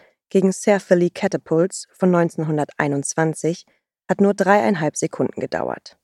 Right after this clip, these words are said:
Quidditch-Spiele können sich aber auch über mehrere Tage oder sogar Wochen erstrecken. Der Rekord für das am längsten dauernde Spiel liegt bei drei Monaten.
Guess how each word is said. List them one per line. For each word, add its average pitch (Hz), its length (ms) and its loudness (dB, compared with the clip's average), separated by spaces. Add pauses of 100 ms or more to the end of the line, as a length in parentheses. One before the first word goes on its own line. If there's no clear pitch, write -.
(480)
Quidditch-Spiele 185 880 0
können 208 240 2
sich 208 240 -6
aber - 160 2
auch 151 160 2
über 156 240 0
mehrere 143 460 -2
Tage 143 500 -4 (340)
oder 202 160 2
sogar 208 300 2
Wochen - 220 -4
erstrecken. - 580 -8 (1600)
Der 190 100 4
Rekord 233 400 0
für - 140 -4
das 156 160 -4
am 147 120 -2
längsten 175 440 0
dauernde 143 340 0
Spiel 143 560 -4
liegt - 240 -10
bei 170 80 2
drei 135 300 -4
Monaten. 107 500 -8